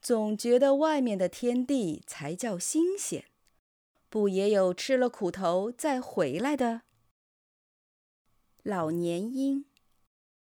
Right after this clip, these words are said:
情之一字，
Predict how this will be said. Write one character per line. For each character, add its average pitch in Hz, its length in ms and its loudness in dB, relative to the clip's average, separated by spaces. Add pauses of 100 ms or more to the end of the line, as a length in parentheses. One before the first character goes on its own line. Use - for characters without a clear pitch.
(840)
情 156 580 -4
之 185 280 -6
一 202 340 -4
字， 160 500 -8